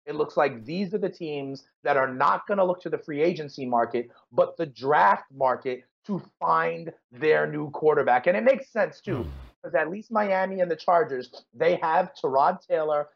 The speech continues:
Speaker 1: they have Ryan Fitzpatrick, and both of those guys profile as legitimate bridge quarterbacks to keep the seat warm.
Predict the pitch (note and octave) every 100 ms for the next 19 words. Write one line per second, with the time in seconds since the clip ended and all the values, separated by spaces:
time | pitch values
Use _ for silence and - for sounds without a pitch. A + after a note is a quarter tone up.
0 | _ C#3 D#3 - D3+ D#3 E3 - _ B2
1 | C3 E3+ F#3+ A3 - - C#3+ C#3+ D3 -
2 | - - A#3 C4 C4+ A3 G#3+ F#3+ F3 D#3+
3 | - _ G3 - E3 D3+ D3 D3+ D3 C#3
4 | - _ - F#3+ B2 F3 F3+ F3 E3+ E3+
5 | - - _ F3 F3+ C#3+ - F3 D#3+ C#3
6 | B2+ B2+ - _ _ A#2+ F3+ - C#3 -
7 | A#2 F#2+ F#2+ -